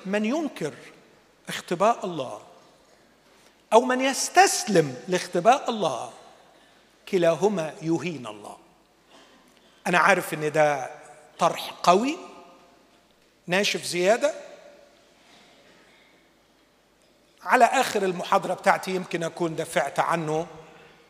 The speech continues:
إلى حد ما. في واحد من أشهر علماء الرياضيات،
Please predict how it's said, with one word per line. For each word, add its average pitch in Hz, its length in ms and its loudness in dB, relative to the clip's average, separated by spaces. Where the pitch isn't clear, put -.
إلى 143 220 -4
حد 135 300 -2
ما. 107 300 -10
في 339 300 0
واحد 202 440 6
من 175 220 -2
أشهر 180 500 4
علماء 170 540 0
الرياضيات، 151 880 2